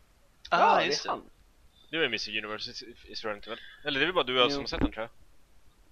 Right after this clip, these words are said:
Speaker 2: Jag har sett den.
Speaker 3: Ja, du har gjort det nu.
Speaker 2: Jag såg den för jättelänge sedan.
Speaker 3: Nej, men, för jag vet att du kollade Firefly när jag jobbade på Sergel och sen så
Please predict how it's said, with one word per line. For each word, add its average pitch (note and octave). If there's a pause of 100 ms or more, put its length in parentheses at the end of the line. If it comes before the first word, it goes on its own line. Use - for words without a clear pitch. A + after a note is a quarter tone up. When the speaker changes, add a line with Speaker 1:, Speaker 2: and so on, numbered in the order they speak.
(360)
Speaker 2:
Jag D3
har G3
sett -
den. -
Speaker 3:
Ja, A#3
du -
har F3+
gjort -
det -
nu. G2 (1120)
Speaker 2:
Jag -
såg F4+
den D#4+
för D3
jättelänge -
sedan. A3
Speaker 3:
Nej, B3+ (120)
men, G#3 (360)
för G#3
jag G#3
vet B3
att B3+
du F#3+
kollade E3
Firefly G#3+
när A#2+
jag A#2+
jobbade A#2
på -
Sergel G#2+
och G#2
sen A#2+
så B2